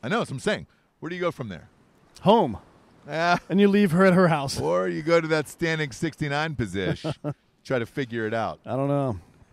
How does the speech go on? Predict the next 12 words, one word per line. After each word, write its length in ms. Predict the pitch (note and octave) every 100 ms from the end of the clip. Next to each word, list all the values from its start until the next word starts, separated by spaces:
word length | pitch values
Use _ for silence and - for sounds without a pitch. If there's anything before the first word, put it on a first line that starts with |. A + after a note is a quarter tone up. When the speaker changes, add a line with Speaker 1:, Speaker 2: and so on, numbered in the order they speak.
| _ _ _ _ _
Speaker 1:
Nothing 340 | G#2 D3 E3 E3
gets 200 | D3+ -
gobbled 460 | C#3 D3 D3 C3+
better 260 | G#2+ C#3 C3+
than 120 | C3
a 60 | A2
cock 400 | - D3 C3+ -
in 100 | A#2
a 260 | A2 G2 G2 - - -
standing 420 | - - D3 C#3+
up 100 | C3
sixty-nine. 760 | - C#3+ - B2 B2 B2 F#2+